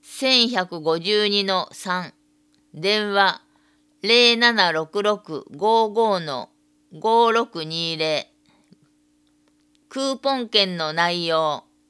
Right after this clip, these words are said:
一、スポーツクラブ。体験料、五百五十円、税込み。有効期限、二千二十年三月一日から三十一日。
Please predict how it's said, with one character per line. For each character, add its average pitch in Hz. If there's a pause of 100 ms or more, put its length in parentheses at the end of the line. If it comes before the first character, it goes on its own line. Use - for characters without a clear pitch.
(100)
一、 196 (140)
ス -
ポ 254
ー 247
ツ -
ク 220
ラ 214
ブ。 151 (560)
体 233
験 220
料、 156 (240)
五 175
百 226
五 214
十 202
円、 147 (120)
税 175
込 180
み。 170 (440)
有 240
効 226
期 214
限、 196 (1000)
二 190
千 240
二 226
十 226
年 165
三 240
月 180
一 214
日 214
か 175
ら 139
三 214
十 156
一 147
日。 180